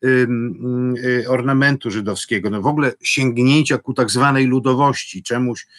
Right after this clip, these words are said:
co, co, co jest identyfikowane jako, jako, prawda, b-, b-, będące, y, będące, y, y,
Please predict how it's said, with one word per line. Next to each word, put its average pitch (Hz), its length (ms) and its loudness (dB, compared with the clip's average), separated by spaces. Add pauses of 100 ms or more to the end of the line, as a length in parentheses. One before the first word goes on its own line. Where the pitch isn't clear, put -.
(300)
co, 117 200 -2
co, 110 220 -4
co 113 140 -4
jest 117 200 -2
identyfikowane 110 840 -2
jako, 101 320 -2 (280)
jako, 110 260 -2
prawda, 110 320 -2
b-, 104 180 -8
b-, 110 240 -6
będące, 117 720 2 (320)
y, 113 320 0 (140)
będące, 123 460 2
y, 110 720 -4 (260)
y, 117 300 -10